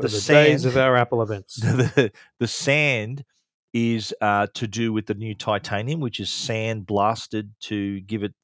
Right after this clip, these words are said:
Speaker 1: the polish. The
Speaker 2: Oh,
Speaker 1: sand
Speaker 2: that's
Speaker 1: blasting.
Speaker 2: someone has spent way too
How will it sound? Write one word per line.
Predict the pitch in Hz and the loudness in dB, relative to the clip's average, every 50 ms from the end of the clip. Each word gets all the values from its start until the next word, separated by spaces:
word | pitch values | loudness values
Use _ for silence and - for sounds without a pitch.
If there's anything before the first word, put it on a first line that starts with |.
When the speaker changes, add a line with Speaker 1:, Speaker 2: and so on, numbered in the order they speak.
| _ - | _ -10
Speaker 1:
the | 202 | -10
polish. | 196 - - - 151 220 - - - - _ _ _ _ _ _ _ _ _ _ _ _ - | -8 -6 -6 -6 -6 -6 -8 -12 -14 -16 _ _ _ _ _ _ _ _ _ _ _ _ -14
The | - | -10
Speaker 2:
Oh, | |
Speaker 1:
sand | - - - 117 113 131 131 135 | -8 -4 0 2 2 2 2 2
Speaker 2:
that's | 131 113 | 2 4
Speaker 1:
blasting. | 110 110 139 160 | 4 6 6 4
Speaker 2:
someone | 143 131 139 170 160 | 4 2 2 2 0
has | 147 135 | -2 -4
spent | - - - 147 131 131 | -4 -2 -2 -2 -2 -2
way | 127 127 131 131 131 135 131 | 0 2 4 4 4 2 0
too | - | 0